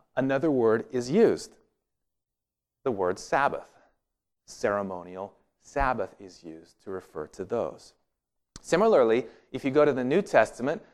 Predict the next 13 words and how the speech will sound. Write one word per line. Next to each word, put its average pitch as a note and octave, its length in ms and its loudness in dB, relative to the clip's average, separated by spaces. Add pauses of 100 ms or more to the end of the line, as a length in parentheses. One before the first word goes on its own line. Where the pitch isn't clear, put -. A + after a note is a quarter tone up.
(160)
and B2+ 100 -6
you B2+ 100 0
look B2+ 160 0
at C3+ 100 -6
that A#2 200 2
Greek A#2 260 -6
word B2 260 0 (220)
hearte, G#2+ 600 -2
hearte, B2 680 2 (1200)
it C#3+ 120 2
only C#3+ 260 0
refers, A2+ 560 0
again, G#2 440 -10